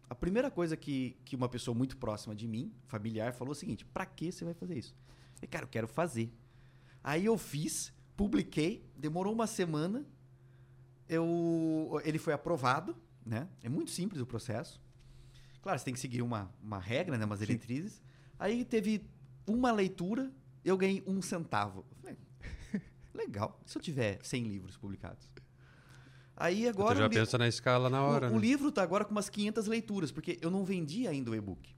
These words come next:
Speaker 2: Uhum.
Speaker 1: Mas eu descobri que quem tem o Amazon Prime lê e eu ganho alguns centavos pra cada página lida. Eu achei genial.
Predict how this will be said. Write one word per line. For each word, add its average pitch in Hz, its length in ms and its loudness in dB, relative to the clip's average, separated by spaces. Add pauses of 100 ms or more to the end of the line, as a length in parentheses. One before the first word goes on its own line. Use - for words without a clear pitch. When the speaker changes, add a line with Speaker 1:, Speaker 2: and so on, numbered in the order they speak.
Speaker 2:
Uhum. 127 280 -4 (200)
Speaker 1:
Mas 147 260 0
eu 170 60 2
descobri 165 380 -6
que 180 300 -10
quem 208 220 -6
tem 175 200 -4
o 147 80 0
Amazon 123 320 0
Prime 147 400 2
lê 147 380 2 (100)
e 185 60 -4
eu 202 80 2
ganho 190 200 4
alguns 190 220 -2
centavos 190 360 -2
pra 180 140 -4
cada 175 240 -4
página 185 240 0
lida. 175 320 -2 (340)
Eu - 60 -10
achei - 180 -6
genial. 113 600 -2